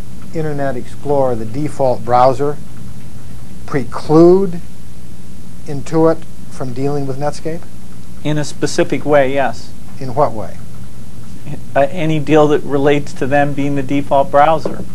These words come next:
Speaker 1: Other than, other than a deal that involves them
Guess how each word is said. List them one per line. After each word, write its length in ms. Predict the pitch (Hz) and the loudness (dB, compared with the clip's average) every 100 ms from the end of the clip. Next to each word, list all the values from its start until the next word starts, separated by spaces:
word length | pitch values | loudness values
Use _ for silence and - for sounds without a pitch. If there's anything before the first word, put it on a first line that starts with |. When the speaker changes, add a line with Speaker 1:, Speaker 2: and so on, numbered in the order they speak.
| - - | -4 -2
Speaker 1:
Other 380 | 160 170 170 147 | 2 2 2 2
than, 480 | 117 127 123 117 110 - - - - - - - - - | -2 -4 -4 -4 -4 -4 -4 -2 -2 -2 -2 -2 -2 -2
other 320 | 135 147 147 | -2 0 0
than 300 | 120 123 113 | 0 -2 -2
a 160 | 107 113 | -2 -2
deal 440 | 101 120 127 120 | -2 -2 0 0
that 140 | 107 107 | -2 -2
involves 540 | 101 113 110 107 98 | -2 -2 0 0 -2
them 400 | 123 123 120 113 | -2 -2 -2 -2